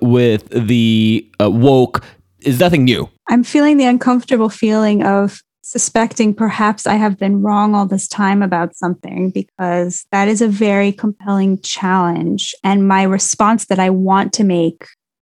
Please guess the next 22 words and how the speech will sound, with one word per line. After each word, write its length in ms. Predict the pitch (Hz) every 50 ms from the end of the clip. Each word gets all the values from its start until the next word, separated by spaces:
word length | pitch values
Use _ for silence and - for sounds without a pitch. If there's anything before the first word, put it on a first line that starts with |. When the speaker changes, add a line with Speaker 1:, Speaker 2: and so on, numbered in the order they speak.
| _ _ _
Speaker 2:
I 80 | - 185
think, 220 | - - 208 190
is 120 | 202 190 208
weak, 380 | 190 185 208 202 160 165 _ _ _ _
but 80 | 185 185
I'm 100 | 180 185
gonna 140 | 185 190
make 200 | 196 196 196 190
it 160 | - 202 196 -
anyway. 720 | - 208 208 208 208 196 185 170 160 170 175 - - - -
And 180 | - 180 175 175
I'm 180 | 175 175 185
gonna 180 | 175 185 185 185
go 160 | 180 180 180
back 240 | 175 180 175 175 -
to 60 | - -
the 80 | 196
drawing 300 | 185 - 180 175 180 185
board 180 | 175 175 175 170
on 100 | 170 170
this 140 | 170 165 -
question. 560 | - - - 143 151 - - - - - 277